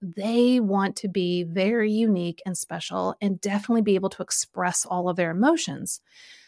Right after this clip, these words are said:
Now, for the four, they long to hear you are seen and loved for exactly who you are, special and unique. So the, the two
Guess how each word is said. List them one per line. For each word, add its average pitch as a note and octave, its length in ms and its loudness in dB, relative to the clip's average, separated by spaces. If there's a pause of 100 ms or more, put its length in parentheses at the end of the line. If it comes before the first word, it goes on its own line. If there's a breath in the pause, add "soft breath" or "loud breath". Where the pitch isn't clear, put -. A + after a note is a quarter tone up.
(140 soft breath)
Now, G#3+ 380 8 (120)
for A#3+ 120 2
the A3 100 6
four, A3 640 8
they G#3 260 4
long A3 360 4
to B3+ 80 2
hear G#3 280 2
you G3 280 2
are E3+ 120 0
seen B3+ 840 2 (120)
and A#3+ 240 2
loved F3+ 440 -2 (100)
for - 180 -4
exactly G3+ 760 2
who - 160 -2
you F3+ 320 -2
are, - 340 -14
special G3 720 0
and F#3+ 180 -4
unique. F#3 500 -8 (520 loud breath)
So A#3 380 12
the, A3+ 240 6 (220)
the G#3+ 60 8
two A3+ 880 6